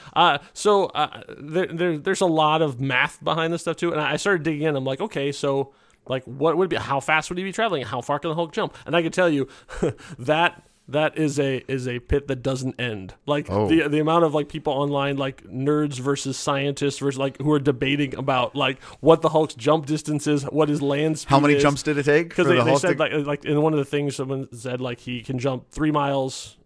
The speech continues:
Speaker 1: uh, in one jump, like, three miles in a minute or something. And someone says, "Uh, that's breaking the speed of sound." So is he doing, like,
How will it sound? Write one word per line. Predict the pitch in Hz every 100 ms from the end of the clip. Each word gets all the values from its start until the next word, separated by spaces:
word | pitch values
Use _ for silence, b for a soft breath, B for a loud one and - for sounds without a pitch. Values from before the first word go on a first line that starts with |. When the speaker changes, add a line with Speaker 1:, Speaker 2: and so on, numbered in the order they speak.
| -
Speaker 1:
uh, |
in | 120 117 135
one | 131 131
jump, | 127 120 104
like, | 117
three | - 143
miles | 131 123 123
in | 123 120 -
a |
minute | 127 127 104 - -
or |
something. | - 104 101
And | 98
someone | - 143
says, | 131 139 123 -
"Uh, | 151 151 135
that's | 170 254
breaking | 160 127 156 190 196
the | 151
speed | - 160 170
of | 170
sound." | - 123 120 101 90
So | - 151
is | 143
he | 196
doing, | 190 185 170
like, | 147 143